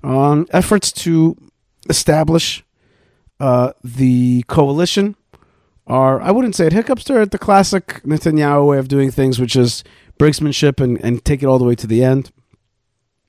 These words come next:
Uh, and in the meantime, uh, while we're,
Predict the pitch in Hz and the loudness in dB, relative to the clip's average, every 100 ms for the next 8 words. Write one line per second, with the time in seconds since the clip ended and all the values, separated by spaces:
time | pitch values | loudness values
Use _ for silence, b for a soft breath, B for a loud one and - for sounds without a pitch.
0 | _ _ _ - - b b b b b | _ _ _ -20 -20 b b b b b
1 | b 113 127 135 147 147 147 160 190 - | b -4 -2 0 0 2 2 2 2 2
2 | 143 127 131 120 _ - 120 117 117 117 | 0 0 -2 -8 _ -4 0 2 2 2
3 | 117 127 117 127 151 156 143 151 143 139 | 2 -2 -6 0 2 2 0 2 2 0